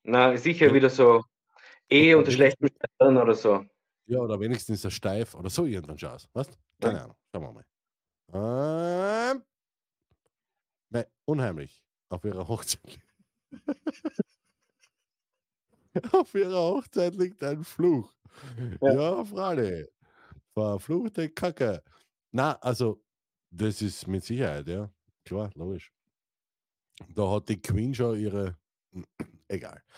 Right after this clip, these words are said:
Speaker 2: So, Prinzessin Victoria hat eine leichte Lese- und Rechtschreibschwäche.
Speaker 1: Jetzt sind wir wieder in
Speaker 2: Schlagzeile?
Speaker 1: Schweden, oder? Jetzt sind wir wieder in Schweden.
Speaker 2: Ja, ich weiß nicht.
Speaker 1: Ich
Speaker 2: Ist
Speaker 1: glaub
Speaker 2: in
Speaker 1: schon,
Speaker 2: Schweden
Speaker 1: Prinzessin Victoria, glaub ich, Schweden.
Speaker 2: Victoria,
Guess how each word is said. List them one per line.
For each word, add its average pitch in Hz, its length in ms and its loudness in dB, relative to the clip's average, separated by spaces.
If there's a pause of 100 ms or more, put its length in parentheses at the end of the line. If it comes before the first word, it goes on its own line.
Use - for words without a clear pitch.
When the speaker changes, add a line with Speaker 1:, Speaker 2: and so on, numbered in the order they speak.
(440)
Speaker 2:
So, 139 340 -2 (400)
Prinzessin 196 760 -8
Victoria 139 680 -4
hat 113 240 -10 (160)
eine 101 400 -6
leichte 95 440 -10
Lese- 92 500 -8
und 95 280 -10 (200)
Rechtschreibschwäche. 78 1800 -8 (840)
Speaker 1:
Jetzt 139 120 6
sind 180 80 6
wir 175 100 8
wieder 165 140 6
in 160 60 6
Speaker 2:
Schlagzeile? 160 320 4
Speaker 1:
Schweden, 117 220 -2
oder? 196 240 8
Jetzt 185 120 -2
sind 190 100 4
wir 180 80 4
wieder 156 140 8
in 139 60 6
Schweden. 107 400 2 (920)
Speaker 2:
Ja, 92 120 -4
ich 87 60 -4
weiß 135 220 -4
nicht. 87 280 -8 (440)
Speaker 1:
Ich - 80 -12
Speaker 2:
Ist 107 140 -2
Speaker 1:
glaub 139 120 8
Speaker 2:
in - 60 2
Speaker 1:
schon, 139 140 6
Speaker 2:
Schweden 131 140 2
Speaker 1:
Prinzessin 156 280 6
Victoria, 131 420 6
glaub 123 180 6
ich, 123 100 4
Schweden. 101 320 -8
Speaker 2:
Victoria, 131 520 -4